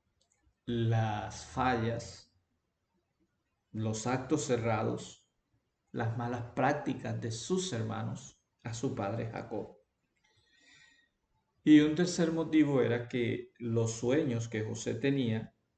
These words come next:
parecían colocarlo en un estatus superior a sus hermanos. Entonces, por lo menos esos tres motivos aquí los vamos a ver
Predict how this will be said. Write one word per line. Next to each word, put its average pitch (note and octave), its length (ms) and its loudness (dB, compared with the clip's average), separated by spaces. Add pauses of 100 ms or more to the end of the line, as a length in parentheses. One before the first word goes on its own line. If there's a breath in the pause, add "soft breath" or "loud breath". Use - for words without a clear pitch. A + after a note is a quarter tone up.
(200)
parecían D3 560 0
colocarlo A#2 760 -2
en A#2 160 -2
un F3+ 160 4
estatus C3 880 -2 (120)
superior A#2 1040 0
a A2 120 -4
sus - 500 0
hermanos. G2 800 -8 (1040 loud breath)
Entonces, B2+ 340 -6
por B2+ 140 0
lo A#2 100 2
menos A#2+ 380 0
esos - 460 -8
tres B2+ 280 0
motivos A2+ 680 -8 (400)
aquí A2+ 280 -8
los A2+ 220 -2
vamos G#2+ 360 -6
a A2+ 60 -6
ver G#2 380 -10